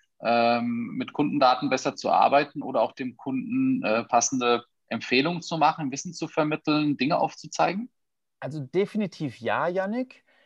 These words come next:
Speaker 2: Ich möchte da aber ein bisschen, ähm, schon auch ein Aber mit einfügen. Bei uns geht's jetzt schon sehr stark darum, was der Marc vorhin schon mal gesagt hat, was vielleicht auch,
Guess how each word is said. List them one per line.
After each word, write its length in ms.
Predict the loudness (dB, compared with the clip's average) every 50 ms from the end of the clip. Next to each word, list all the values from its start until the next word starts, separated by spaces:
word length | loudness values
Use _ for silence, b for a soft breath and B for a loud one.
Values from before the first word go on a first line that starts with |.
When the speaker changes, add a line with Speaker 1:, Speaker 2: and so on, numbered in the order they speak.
| _ _ _
Speaker 2:
Ich 120 | -10 -2
möchte 280 | -2 -2 -2 -2 -2 0
da 160 | 2 2 4
aber 140 | 4 2 0
ein 140 | 0 -2 -4
bisschen, 720 | -4 -6 -6 -6 -4 -2 -2 -2 -2 -4 -6 -8 -10 -10 -6
ähm, 520 | -2 -2 -2 -2 -4 -6 -8 -10 -10 -12 -16 -18
schon 520 | -16 -10 -2 0 0 0 0 -2 -6 -8 -6
auch 480 | 0 2 2 4 2 0 -2 -10 -18 -20 _ _ _ _
ein 140 | -10 -10 -6
Aber 400 | -4 0 2 2 4 6 6 4
mit 180 | 4 0 -4 -4
einfügen. 680 | -2 -2 -2 -2 -4 -4 -6 -6 -4 -2 -4 -4 -6 -8 _ _ b b b b b b b b b b _
Bei 80 | -6 -4
uns 320 | -2 -2 -2 -2 -2 -2
geht's 240 | -2 -2 -2 -2 -4
jetzt 160 | -6 -8 -4
schon 300 | -2 0 0 0 0 -2
sehr 320 | -2 -2 0 2 2 2
stark 420 | 2 0 -2 -2 0 0 -2 -2 _
darum, 320 | -2 0 0 -2 -2 -2 -4
was 160 | -6 -6 -2
der 140 | -4 -4 -2
Marc 340 | -2 -4 -4 -4 -6 -6
vorhin 240 | _ -4 -4 -4 -4
schon 120 | -8 -6 -6
mal 100 | -6 -6
gesagt 360 | -4 -2 -2 -2 -2 -4 -6
hat, 140 | -8 -6 -8
was 160 | -10 -10 -6
vielleicht 360 | -2 -2 -2 -2 -4 -8 -4
auch, 280 | -2 -2 -2 -4 -10